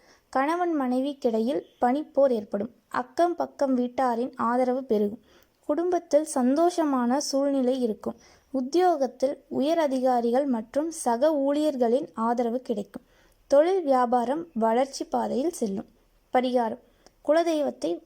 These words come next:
வழிபடவும். கடகராசி அன்பர்களே,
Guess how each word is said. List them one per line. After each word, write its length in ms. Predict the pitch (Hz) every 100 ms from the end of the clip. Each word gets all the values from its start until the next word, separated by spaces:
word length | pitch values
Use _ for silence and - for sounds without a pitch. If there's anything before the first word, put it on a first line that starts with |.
| -
வழிபடவும். 580 | 233 226 214 196 202 240 - - _ _ _ _ _ _ _ _ _ _ _ _ _ _ _ _ _ _ _ _ _ _ _ _ _ _ _ _ _ _ _ _ - - - _ _ _ _ _ _ _ _ _ _ _ _
கடகராசி 680 | 277 254 320 339 294 254 285
அன்பர்களே, 540 | 285 233 233 226 220